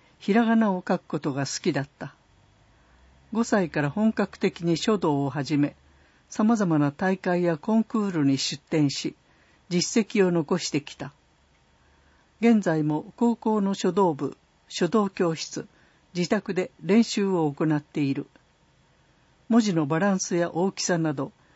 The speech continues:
自分の納得のいく文字が書けず、泣きながら書いていたこともあったという。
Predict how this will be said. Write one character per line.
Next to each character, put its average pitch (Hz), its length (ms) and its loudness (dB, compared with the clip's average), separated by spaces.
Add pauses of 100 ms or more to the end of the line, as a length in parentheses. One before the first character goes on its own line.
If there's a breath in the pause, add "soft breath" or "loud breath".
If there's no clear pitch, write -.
(140 soft breath)
自 180 120 0
分 226 240 4
の 196 100 0
納 180 180 -2
得 220 320 -4
の 208 120 0
い 190 80 -2
く 202 140 -6
文 190 160 0
字 170 120 -6
が 139 220 -4
書 147 120 -6
け 156 100 -4
ず、 - 200 -6 (440 soft breath)
泣 175 180 -2
き 233 80 0
な 226 120 4
が 214 100 0
ら 202 180 0
書 214 100 0
い 208 100 -2
て 156 100 -4
い 143 80 2
た 147 140 -4
こ 160 100 -6
と 147 120 -2
も 143 140 0
あ 156 40 -2
っ 156 120 -6
た 151 140 -4
と 143 140 -6
い 139 140 0
う。 143 80 -6